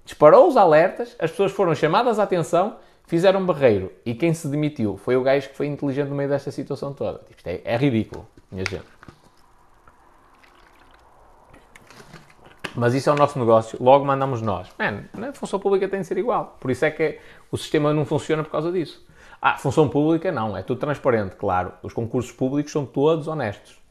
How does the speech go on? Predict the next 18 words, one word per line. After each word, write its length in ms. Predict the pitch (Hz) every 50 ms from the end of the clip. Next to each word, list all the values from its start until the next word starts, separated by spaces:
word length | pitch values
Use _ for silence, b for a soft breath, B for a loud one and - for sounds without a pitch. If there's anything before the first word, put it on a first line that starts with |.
| - - -
<laughs> 280 | - _ _ - _ -
Estás 240 | - - 143 120
a 60 | 117 107
ver? 220 | 98 120 143 - b b b b b b b b -
É 80 | -
preferível 440 | 370 - - - 160 131 117 110 113
teres 180 | 113 143 139 135
lá 100 | 131 123
um 100 | 123 113
gajo 280 | 107 98 98 101 -
que 60 | - 131
diga 180 | 127 120 127
assim, 240 | 120 - 107 95 101
amigo, 300 | 123 151 135 104 90 B B B B B _
entra 380 | 147 175 196 190 - 185 190
quem 220 | - - 180 175 175
eu 120 | 180 170
gostar. 520 | 143 - - - - 95 85 - - -